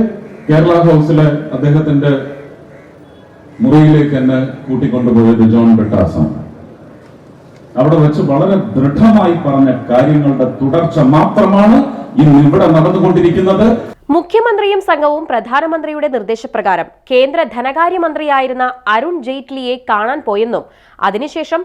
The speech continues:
Speaker 2: കേരള ഹൗസിൽ താനും മുഖ്യമന്ത്രിയും കൂടിക്കാഴ്ച നടത്തിയെന്നും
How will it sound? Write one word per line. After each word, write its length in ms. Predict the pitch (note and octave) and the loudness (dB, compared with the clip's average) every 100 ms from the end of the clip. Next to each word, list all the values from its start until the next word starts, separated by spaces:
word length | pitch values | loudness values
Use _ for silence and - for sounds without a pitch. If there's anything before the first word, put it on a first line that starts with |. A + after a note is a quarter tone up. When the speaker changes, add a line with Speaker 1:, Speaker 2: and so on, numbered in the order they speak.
| F4 | -6
Speaker 2:
കേരള 280 | A#3+ A3+ B3+ D#4+ D#4 | -4 -2 0 0 0
ഹൗസിൽ 320 | E4 D#4+ A3+ - _ A#3 | -4 -4 -10 -10 _ -2
താനും 340 | A#3 C#4+ F4+ E4+ | -2 -2 -8 -10
മുഖ്യമന്ത്രിയും 560 | F4 E4+ E4+ E4 E4+ D#4+ | -8 -6 -6 -8 -10 -6
കൂടിക്കാഴ്ച 480 | A#3+ B3+ D#4+ D#4 D#4+ D#4 | -4 -4 -4 -4 -4 -4
നടത്തിയെന്നും 500 | B3 C4 D#4+ C#4+ | -4 -4 -6 -6